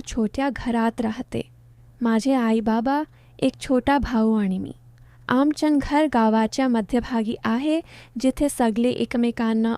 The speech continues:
ओळखतात. रोज सकाळी मी उठते आणि घरच्या कामात लागते. एक दिवस सकाळी मी उठले आणि नेहमीप्रमाणे मी माझ्या अंगणात जाऊन पाणी भरायला गेले.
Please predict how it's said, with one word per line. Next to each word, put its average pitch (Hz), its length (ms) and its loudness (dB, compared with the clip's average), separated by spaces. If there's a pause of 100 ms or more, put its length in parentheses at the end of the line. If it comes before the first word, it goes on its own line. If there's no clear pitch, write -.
ओळखतात. 220 580 -2 (540)
रोज 262 240 6
सकाळी 233 540 0
मी 226 160 2
उठते 269 380 -4 (400)
आणि 240 320 2
घरच्या 254 460 -2
कामात 214 540 -4
लागते. 196 440 -6 (600)
एक 247 140 2 (120)
दिवस 247 340 2
सकाळी 233 420 -2
मी 311 140 0
उठले 302 340 -4 (420)
आणि 226 220 2
नेहमीप्रमाणे 233 920 0
मी 220 160 2
माझ्या 208 400 -2
अंगणात 220 480 -2 (160)
जाऊन 233 320 2
पाणी 226 360 0
भरायला 208 460 -2
गेले. 196 360 -6